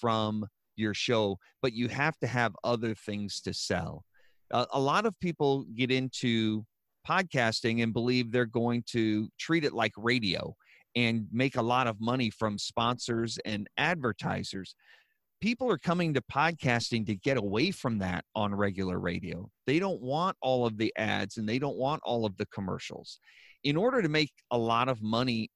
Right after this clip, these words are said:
through ads and sponsorships on your show, you have to have a really large audience. Most podcasts do not. Uh, studies show that the, the mean number of listeners to a podcast is about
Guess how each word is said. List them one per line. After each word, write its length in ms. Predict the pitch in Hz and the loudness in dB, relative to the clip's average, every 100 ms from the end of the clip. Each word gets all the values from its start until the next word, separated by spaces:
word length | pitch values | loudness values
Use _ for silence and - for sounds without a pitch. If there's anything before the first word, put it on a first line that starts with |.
| _ - | _ -2
through 220 | 131 127 | 2 2
ads 340 | 101 120 123 113 | 2 2 0 -2
and 120 | 110 | -6
sponsorships 760 | - 113 117 117 - 107 - | -2 0 0 -2 -2 -2 0
on 120 | 107 | 0
your 140 | 101 95 | 0 -2
show, 240 | - 120 | 0 0
you 120 | 101 90 | 0 0
have 200 | 120 - | -2 0
to 60 | |
have 80 | 110 | -2
a 100 | 98 | -2
really 460 | 104 123 139 131 127 | -2 0 0 2 2
large 380 | 117 110 104 104 | 2 2 0 0
audience. 540 | 95 92 - 113 - _ - | -2 -4 -8 -14 -18 _ -6
Most 380 | 123 202 196 - | 0 0 0 -6
podcasts 840 | 143 143 131 - 117 113 - - - 117 | 0 0 0 0 2 2 -2 -12 -10 -2
do 120 | 104 | 0
not. 280 | 95 80 - _ _ _ _ - 127 | 0 -2 -6 _ _ _ _ -6 0
Uh, 200 | 120 110 | 0 0
studies 420 | - 202 220 170 | 0 0 2 0
show 300 | - 160 151 | 2 2 2
that 240 | 135 123 - | 2 0 2
the, 240 | 113 107 - _ _ _ - | -2 -2 -4 _ _ _ -4
the 180 | 123 120 | 0 2
mean 640 | 120 139 202 220 220 226 - - | 0 0 2 2 2 -2 -4 -10
number 420 | 143 151 165 165 120 | -2 0 2 0 0
of 160 | 120 | -2
listeners 760 | 127 131 - 101 95 98 - - _ _ - | 0 0 0 -4 -4 -6 -10 -18 _ _ -2
to 220 | 139 117 | 2 2
a 60 | |
podcast 800 | - 120 123 117 - 101 101 - - | 0 0 0 0 -2 -2 -2 -6 -6
is 160 | 117 110 | -4 -2
about 440 | 98 131 135 147 | -2 2 2 2